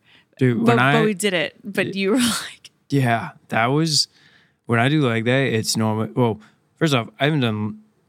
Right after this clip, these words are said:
Speaker 1: a leg day in a long time because I've been focusing on just, like, trying to run and seeing if, like, that will work equivalently. Like, if I do, like, sprint workouts and, like,
Speaker 2: Mm.
Speaker 1: long distance workouts and, like, kind of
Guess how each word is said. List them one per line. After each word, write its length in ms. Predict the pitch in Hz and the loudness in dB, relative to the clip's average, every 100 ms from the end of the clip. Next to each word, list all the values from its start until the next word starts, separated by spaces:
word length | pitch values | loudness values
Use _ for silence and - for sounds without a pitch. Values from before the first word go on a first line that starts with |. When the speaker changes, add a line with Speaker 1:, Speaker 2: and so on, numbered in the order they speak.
| - | -6
Speaker 1:
a 40 | |
leg 240 | 117 113 110 | -4 -2 -2
day 340 | 110 107 - - _ | -2 -2 -6 -14 _
in 420 | - 120 120 113 | -4 0 2 0
a 220 | 107 117 107 | -2 -4 -2
long 420 | 107 104 104 - | -2 -4 -6 -8
time 320 | 113 104 104 | -8 -6 -6
because 340 | 98 101 113 | -6 -6 -4
I've 140 | 110 107 | -4 -4
been 140 | 104 | -6
focusing 460 | 101 107 101 - 110 | -6 -8 -6 -4 -2
on 180 | 107 104 | -2 -4
just, 180 | 101 - | -4 -4
like, 300 | 104 98 - | -4 -10 -6
trying 260 | 117 107 | -4 -2
to 100 | 101 | -4
run 520 | 95 107 120 139 143 - | -2 0 0 -2 -6 -6
and 140 | 113 | -4
seeing 260 | - 120 110 | -2 -2 -2
if, 200 | 104 - | -4 -6
like, 240 | 104 101 - _ _ _ _ _ | -8 -8 -12 _ _ _ _ _
that 280 | - 107 107 | -4 -2 -2
will 180 | 117 117 | -4 -4
work 480 | 110 113 107 - _ _ _ _ _ _ | -2 -4 -6 -12 _ _ _ _ _ _
equivalently. 640 | - 117 123 117 117 117 117 | -8 -2 0 0 0 0 0
Like, 220 | 110 107 | 0 -4
if 200 | - - | -8 -4
I 80 | 117 | -2
do, 180 | 110 113 | 0 -2
like, 140 | 107 | -4
sprint 340 | - - 156 127 | -6 -2 -2 0
workouts 680 | 135 127 - 120 113 107 120 | 0 -2 -2 -2 -2 -4 -4
and, 120 | 113 | -4
like, 160 | 107 | -4
Speaker 2:
Mm. 80 | 90 | -4
Speaker 1:
long 200 | 120 127 | -2 0
distance 300 | 123 120 117 | 0 -2 -4
workouts 420 | 113 113 113 110 | -2 -2 -2 -4
and, 100 | 110 | -4
like, 160 | 110 107 | -6 -6
kind 160 | 120 110 | -6 -6
of 180 | 101 | -6